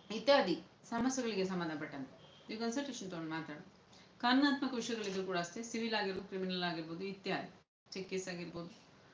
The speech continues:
ಡಿವೋರ್ಸ್ ಕೇಸ್ಗಳಾಗಿರ್ಬೋದು ಇತ್ಯಾದಿ, ಜೀವನಾಂಶಕ್ಕೆ ಇತ್ಯಾದಿ ಕಾನೂನಾತ್ಮಕ ಸಮಸ್ಯೆಗಳಿರುವಂಥ ಪಕ್ಷದಲ್ಲಿ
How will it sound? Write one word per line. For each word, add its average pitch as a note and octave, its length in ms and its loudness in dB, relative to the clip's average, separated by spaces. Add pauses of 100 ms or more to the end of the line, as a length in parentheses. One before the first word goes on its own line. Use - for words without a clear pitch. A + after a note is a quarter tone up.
(220)
ಡಿವೋರ್ಸ್ G#3 340 -2
ಕೇಸ್ಗಳಾಗಿರ್ಬೋದು E3+ 840 -4
ಇತ್ಯಾದಿ, G3 560 -2
ಜೀವನಾಂಶಕ್ಕೆ G3+ 640 -6
ಇತ್ಯಾದಿ A3 640 -2
ಕಾನೂನಾತ್ಮಕ F3 600 -2
ಸಮಸ್ಯೆಗಳಿರುವಂಥ D#3+ 680 -8
ಪಕ್ಷದಲ್ಲಿ E3+ 420 -10